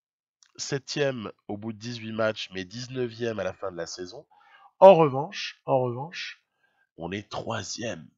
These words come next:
defensive rating. Euh, waouh. Rien que ça, déjà, c'est spectaculaire.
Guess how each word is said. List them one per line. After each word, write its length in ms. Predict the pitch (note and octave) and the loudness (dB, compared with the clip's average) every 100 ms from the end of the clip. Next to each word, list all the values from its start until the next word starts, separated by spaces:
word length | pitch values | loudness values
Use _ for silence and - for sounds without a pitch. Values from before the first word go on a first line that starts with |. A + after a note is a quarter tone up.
| _ | _
defensive 640 | G#2 G#2+ G2+ F#2+ - G#2 F2 _ | -14 -10 -10 -10 -10 -10 -14 _
rating. 720 | E2+ G2 G#2 - G#2 F#2+ D#2 _ _ _ _ _ - | -8 -8 -8 -12 -12 -16 -18 _ _ _ _ _ -8
Euh, 720 | F2+ D#2 D2+ D2 C#2+ C#2+ C#2 - | -4 -2 -2 -4 -6 -8 -10 -14
waouh. 480 | - D#2+ E2 D2 C#2+ _ _ - | -12 -2 0 0 -4 _ _ -14
Rien 360 | - G#2 C3+ | -12 -6 -6
que 100 | B2+ | -6
ça, 300 | - - B2 | -8 0 0
déjà, 560 | A2 G#2+ G2 G2 G2+ - _ _ _ _ _ _ _ | 0 -6 -4 -2 -2 -8 _ _ _ _ _ _ _
c'est 440 | - - G2 G2 - _ | -14 -6 -4 -4 -8 _
spectaculaire. 960 | - - A2 - A#2 - A2 E2+ D2 | -16 -12 -12 -8 -8 -6 -6 -6 -6